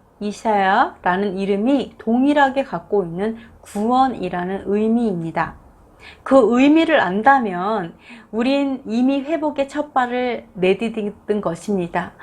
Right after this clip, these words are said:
우리가 뭐 지금까지 예수님이라고 했는데 갑자기 예수아라고 말하기는 그렇게 쉽지 않을 것입니다. 그러나 우리가 그 이름의 뜻을 아는 것만으로도 우리는 시작, 이미 반을, 어, 완성한 것입니다.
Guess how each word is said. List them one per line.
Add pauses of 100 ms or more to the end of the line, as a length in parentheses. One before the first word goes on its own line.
(220)
우리가
뭐
지금까지
예수님이라고
했는데 (200)
갑자기
예수아라고
말하기는
그렇게
쉽지
않을
것입니다. (380)
그러나 (240)
우리가
그
이름의
뜻을
아는
것만으로도 (260)
우리는 (220)
시작,
이미
반을, (300)
어,
완성한
것입니다.